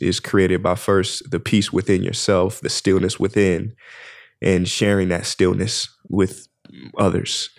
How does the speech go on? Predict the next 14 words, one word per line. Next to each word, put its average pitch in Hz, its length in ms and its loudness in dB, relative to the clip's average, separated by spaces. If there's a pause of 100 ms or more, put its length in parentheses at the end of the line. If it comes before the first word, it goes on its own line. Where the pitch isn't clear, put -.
(540)
So 92 520 2
for 104 180 -2
me, 104 260 4
it's, - 220 -2
it's - 160 -2
a 113 40 2
good 107 200 2
practice. 107 720 0 (400)
It's - 120 -6
a - 40 0
tightrope 101 540 0
sometimes 98 520 0
to - 60 0
walk. 95 500 0